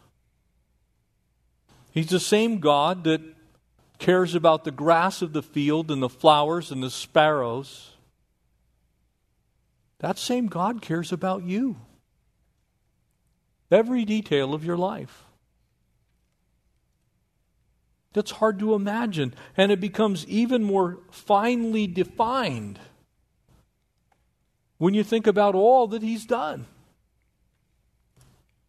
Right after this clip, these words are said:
You know, I'm always amazed. I, I read a number of scientific magazines and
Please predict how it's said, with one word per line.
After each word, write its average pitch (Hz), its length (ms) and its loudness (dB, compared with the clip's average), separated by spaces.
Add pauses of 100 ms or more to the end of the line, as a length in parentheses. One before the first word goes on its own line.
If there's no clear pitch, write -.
(960)
You 139 80 -6
know, 143 120 0
I'm 143 100 0
always 147 280 0
amazed. 127 500 -2
I, 117 200 0
I 123 140 -6
read 120 440 -8
a 127 100 -12
number 120 440 -2
of 107 160 -4 (480)
scientific 117 680 -6
magazines 117 880 -6
and 110 260 -8